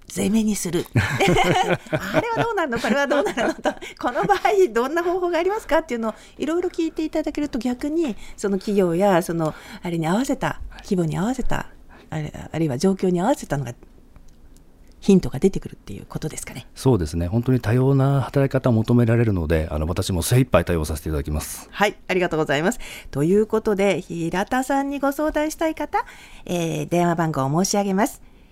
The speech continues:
Speaker 1: 沖縄県よろず支援拠点、ゼロ九八八五一の八四六ゼロです。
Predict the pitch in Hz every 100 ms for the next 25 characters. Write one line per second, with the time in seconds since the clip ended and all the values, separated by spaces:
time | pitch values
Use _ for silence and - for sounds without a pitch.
0 | - - 180 214 202 156 143 - 147 214
1 | 240 254 240 226 220 - 143 - - -
2 | 196 277 - 302 254 165 151 - 156 -
3 | - - - 247 202 233 196 131 - 143
4 | 123 - 143 - 214 165 131 - 226 220
5 | 147 147 -